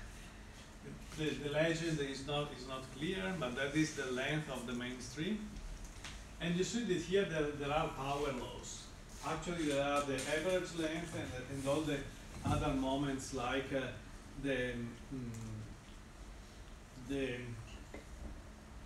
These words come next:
the he-, average length, the, um,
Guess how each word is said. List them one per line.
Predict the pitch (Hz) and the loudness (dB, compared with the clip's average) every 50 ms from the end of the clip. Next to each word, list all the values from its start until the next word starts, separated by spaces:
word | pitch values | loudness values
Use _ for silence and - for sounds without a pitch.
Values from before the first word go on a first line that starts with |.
| - - | -6 -4
the | 139 131 | -2 -2
he-, | 139 143 151 156 160 156 156 165 | 0 2 2 4 4 4 4 4
average | 170 165 170 170 175 - - | 4 4 4 4 2 0 0
length, | 175 165 165 160 160 170 170 160 - - 151 151 | 0 2 2 2 2 2 0 -2 -4 -4 -2 0
the, | 147 143 139 135 131 131 131 135 135 131 127 127 | 2 2 4 4 2 0 0 0 0 0 0 0
um, | 123 123 123 120 | 0 0 -2 -2